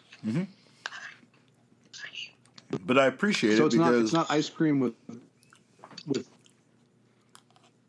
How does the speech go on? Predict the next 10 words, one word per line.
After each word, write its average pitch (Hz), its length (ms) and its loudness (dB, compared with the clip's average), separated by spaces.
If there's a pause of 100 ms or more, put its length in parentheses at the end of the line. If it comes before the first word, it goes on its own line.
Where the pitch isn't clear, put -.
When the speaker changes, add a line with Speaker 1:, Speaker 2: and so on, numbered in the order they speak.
(1080)
Speaker 2:
it's - 120 -10
not 175 140 2
ice 160 160 2
cream 165 160 2
with 139 140 -2
peanut 160 160 0
butter 143 140 0
cups 131 200 -4
and 113 100 -4
pieces. 117 360 0